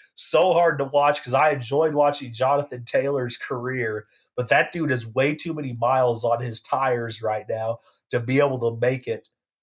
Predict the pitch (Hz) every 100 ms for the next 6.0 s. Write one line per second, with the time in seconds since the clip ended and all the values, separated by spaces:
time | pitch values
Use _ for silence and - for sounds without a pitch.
0 | _ 120 117 107 120 135 143 147 139 -
1 | 135 143 147 127 123 - 131 135 117 117
2 | 127 117 - 127 120 110 - _ _ 123
3 | 123 135 147 143 143 127 123 135 139 131
4 | 110 - 131 131 131 131 131 117 - 120
5 | 123 123 117 120 120 139 - 127 117